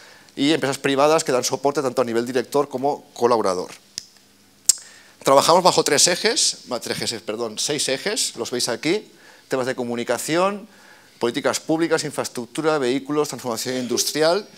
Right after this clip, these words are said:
importante, ¿por qué trabajamos en estos ejes? Siempre decimos lo mismo, no es suficiente en desarrollar infraestructura, que lo estamos haciendo, luego lo veréis,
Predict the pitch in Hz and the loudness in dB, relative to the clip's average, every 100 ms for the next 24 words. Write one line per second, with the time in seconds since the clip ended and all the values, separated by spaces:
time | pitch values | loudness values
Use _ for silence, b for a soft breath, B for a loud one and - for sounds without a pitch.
0 | B B B B 139 127 131 156 147 131 | B B B B -6 -2 2 2 2 2
1 | 156 175 165 170 160 151 156 147 170 - | 6 6 6 6 4 2 2 2 2 0
2 | 113 143 160 160 147 123 113 139 147 127 | 0 0 0 -2 -2 -4 -4 -6 -8 -8
3 | 101 62 117 147 151 170 156 151 143 127 | -10 -10 -8 -4 -4 -4 -6 -6 -4 -6
4 | 123 131 131 127 117 117 - 104 - 151 | -4 -4 -2 -4 -4 -6 -6 -10 -6 -2
5 | 110 104 101 127 131 123 - 131 113 87 | -2 -4 -8 -8 -10 -10 -8 -8 -8 -12
6 | 92 - 107 110 110 127 104 - | -12 -10 -8 -6 -2 -2 -2 -6